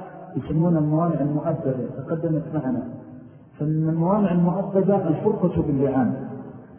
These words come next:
فهذه المرأة محرمة على الرجل إلى الأبد، ولذلك قال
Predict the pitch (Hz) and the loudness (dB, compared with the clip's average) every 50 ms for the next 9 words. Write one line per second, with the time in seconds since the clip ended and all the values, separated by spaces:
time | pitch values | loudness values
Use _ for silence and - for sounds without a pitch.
0 | - - 165 160 170 190 190 165 165 160 160 156 165 185 175 175 - 208 208 214 | -4 0 4 6 6 6 8 6 6 6 6 4 4 4 4 4 2 2 0 0
1 | 185 165 160 147 139 - - 190 175 147 147 143 135 131 127 - 156 165 165 151 | 0 -2 -4 -4 -4 -2 -2 -2 -2 0 0 0 0 0 -2 0 0 0 0 -2
2 | - - 180 196 180 196 214 220 220 202 220 - - - 208 202 190 175 170 - | -2 0 2 2 4 6 4 4 4 2 -2 -4 -6 -2 2 4 4 4 4 2
3 | 151 139 123 117 - - - - - - - - - - - - - - - 151 | 0 -2 -4 -4 -6 -8 -10 -10 -12 -14 -14 -16 -20 -20 -20 -20 -20 -14 -6 -4
4 | 156 156 156 160 160 175 175 165 156 143 147 - - 165 165 156 143 | -2 0 0 2 2 2 2 0 0 -2 -4 -6 -4 -4 -4 -4 -4